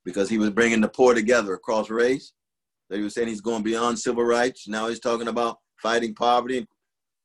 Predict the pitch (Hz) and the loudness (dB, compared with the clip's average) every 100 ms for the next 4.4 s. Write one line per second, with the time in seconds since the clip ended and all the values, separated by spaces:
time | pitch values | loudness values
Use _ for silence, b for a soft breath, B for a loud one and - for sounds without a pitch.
0 | _ - 131 123 113 123 117 113 131 120 | _ -6 -2 -2 2 2 2 -2 0 0
1 | 117 123 123 123 131 - _ _ - 110 | 0 -2 -2 -4 -8 -18 _ _ -8 -4
2 | 113 110 117 123 123 131 120 135 123 127 | -4 -2 0 0 0 -4 -4 -4 -2 -2
3 | 120 117 113 - 104 110 117 120 113 127 | -2 -2 -8 -14 -10 -4 -2 0 2 4
4 | 127 139 139 113 | 4 2 0 0